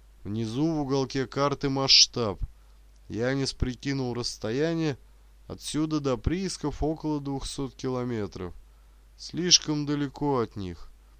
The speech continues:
На трёх из них, Никольском, Праведном и Дальнем, стояли кружки, введённые карандашом. Неторопливо повёл пальцем вниз по пунктирной линии. Она пересекала дорогу, отмеченную как Восточно-Сибирский тракт.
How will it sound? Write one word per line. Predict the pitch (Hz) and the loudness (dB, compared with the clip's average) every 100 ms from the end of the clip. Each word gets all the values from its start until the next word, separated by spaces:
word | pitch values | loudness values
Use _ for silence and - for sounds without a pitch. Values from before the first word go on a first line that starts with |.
| - | -16
На | - 98 | -8 -6
трёх | - 143 165 156 | -2 2 2 2
из | 160 147 | -2 -2
них, | 165 156 139 | -2 -2 -4
Никольском, | 123 - 135 143 135 - 139 120 | -6 -4 0 0 0 -2 -2 -2
Праведном | - 113 131 139 135 131 113 101 | -2 2 2 2 0 -2 -2 -2
и | |
Дальнем, | 98 135 160 160 139 | 2 4 4 2 -2
стояли | - - 92 120 151 | -4 -6 -4 -2 -2
кружки, | 151 156 160 - - 110 113 - - - - | -2 -4 0 0 0 -4 -4 -8 -16 -20 -16
введённые | 90 92 95 107 104 104 98 | -12 -8 -4 -2 -2 -4 -6
карандашом. | 104 104 104 104 104 - 98 95 92 90 - - - - - - - - - - - | -6 -6 -4 -2 0 0 0 -4 -6 -10 -16 -20 -20 -20 -20 -20 -20 -20 -20 -20 -16
Неторопливо | 95 95 117 117 - 156 180 160 | -12 -6 0 0 2 4 6 6
повёл | - 139 139 135 | 4 4 4 2
пальцем | 113 143 131 - 120 | 4 4 4 0 -4
вниз | 110 135 165 - | -2 -2 -2 0
по | 139 | -2
пунктирной | - 120 110 - 143 143 139 | -2 -4 -4 -2 -2 0 -2
линии. | 135 127 110 95 90 82 - - - - - - - | -2 -2 -2 -2 -6 -8 -12 -20 -20 -20 -20 -20 -18
Она | - 107 117 | -10 -6 -6
пересекала | 110 117 117 - 101 113 110 101 | -4 -4 -4 -6 -4 -2 0 -2
дорогу, | 95 95 120 151 143 147 139 | -2 -2 2 2 2 0 0
отмеченную | 120 104 117 127 - 120 113 | -2 -4 -2 2 2 2 -4
как | 110 - | -6 -6
Восточно-Сибирский | 92 - - 110 131 - 131 123 - 95 90 98 92 - 98 | -6 -6 -8 -4 0 0 -2 -6 -8 -8 -8 -8 -10 -10 -10
тракт. | - 92 85 87 - - | -8 -8 -6 -8 -12 -14